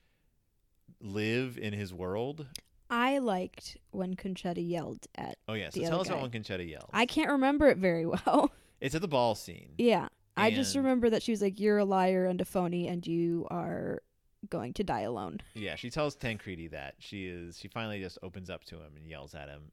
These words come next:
Speaker 1: at the party and storms off. We're like, "Yay, Conchetta." Because as we can, as, as anyone can attest, Conchetta is the actual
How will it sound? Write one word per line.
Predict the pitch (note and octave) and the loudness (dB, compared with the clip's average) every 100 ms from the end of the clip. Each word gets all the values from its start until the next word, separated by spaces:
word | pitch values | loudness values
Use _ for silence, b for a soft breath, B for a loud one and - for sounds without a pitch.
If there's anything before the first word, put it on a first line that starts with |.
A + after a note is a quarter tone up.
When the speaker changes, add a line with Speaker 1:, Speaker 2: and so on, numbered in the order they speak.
| - | -20
Speaker 1:
at | F#2 | -18
the | F2 | -18
party | - D2+ D#2 | -16 -14 -14
and | D#2+ E2+ | -16 -18
storms | - F2+ E2 D#2+ | -14 -14 -14 -14
off. | D2+ D2 - | -14 -14 -12
We're | C3 | -10
like, | C#3+ - | -10 -10
"Yay, | G#3 B3 B3 B3 A3+ A3 G#3+ G#3+ _ _ _ _ _ _ _ - | -6 -4 -4 -6 -8 -8 -12 -14 _ _ _ _ _ _ _ -10
Conchetta." | E3 D#3+ F#3+ E3 B2+ - b b b b | -10 -2 0 2 0 -2 b b b b
Because | D3 E3+ C3 | 2 4 4
as | B2+ A2+ | 2 0
we | B2 E3 D3 | -4 -4 -4
can, | A#2+ A2 | -6 -4
as, | A#2+ G#2+ - - _ - | -4 -4 -8 -20 _ -4
as | A2+ G2+ | -2 -2
anyone | A2 G2+ F#2 F2 | -4 -4 -8 -10
can | F2 | -12
attest, | E2+ - D#2+ C2+ - - _ - | -12 -10 -10 -10 -16 -20 _ -12
Conchetta | G#2+ F#2+ G2+ F2 D#2 D#2 | -10 -8 -6 -4 -6 -8
is | D#2 D#2 - | -12 -14 -16
the | - - | -12 -10
actual | C2+ - - | -10 -14 -16